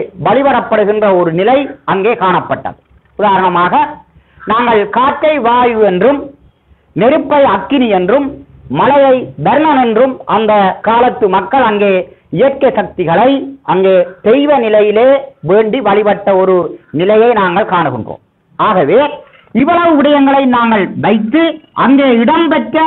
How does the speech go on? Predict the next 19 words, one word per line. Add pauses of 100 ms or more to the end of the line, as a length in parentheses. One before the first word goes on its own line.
(120)
ஒரு (100)
வழிபாட்டு
முறை, (560)
இயற்கை
வழிபாட்டு
முறை
என்ற (160)
ஒரு
வழிபாட்டு
முறை
அங்கே (400)
இடம்பெற்றிருக்கின்றது
என்பதனை (440)
நீங்கள்
அங்கே
விளக்கிக்
கொள்ள
வேண்டும். (520)
அதை